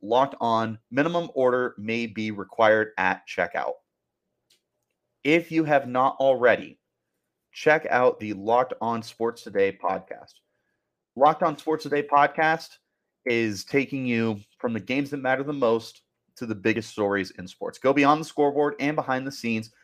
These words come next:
with local experts and insights only Locked On can provide. Locked On Sports Today, available on this platform,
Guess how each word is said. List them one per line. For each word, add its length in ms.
with 180
local 400
experts 400
and 80
insights 400
only 240
Locked 380
On 200
can 220
provide. 360
Locked 220
On 120
Sports 280
Today, 360
available 540
on 500
this 320
platform, 720